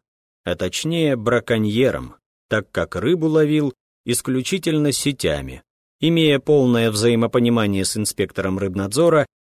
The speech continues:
являвшимся его племянником. Горшков давно хотел прекратить это безобразие, но в бытовухе повседневной как-то не доходили руки.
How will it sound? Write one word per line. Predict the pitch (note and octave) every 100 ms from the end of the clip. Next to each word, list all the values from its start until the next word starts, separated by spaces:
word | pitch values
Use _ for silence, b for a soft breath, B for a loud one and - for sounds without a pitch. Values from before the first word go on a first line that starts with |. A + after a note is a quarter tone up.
| _
являвшимся | D#2+ G#2+ D3+ C#3 C#3+ C3 C3+
его | B2+ B2+
племянником. | B2+ C#3+ C3 D2 C2 - - - _ _ _ _ _ _ _
Горшков | - E2+ G2 - F#3 D#3
давно | F#3 F#3+ G3+
хотел | - G2+ G#2+ F#2+
прекратить | F#2+ G2 A2 A2 G#2+ F#2
это | F#2
безобразие, | F#2+ G2 A2+ G2 E2+ C#2 C2 A1+ - _ _ _
но | D#2 C3 E3+
в |
бытовухе | C3+ D3+ C#3+ C#3+ F3 -
повседневной | C3 B2+ - A2 A#2 A#2+ A2 G#2
как-то | - D3+ -
не | B2+ A2
доходили | G2+ - F#2 F#2+ F2+
руки. | E2+ D#2 - -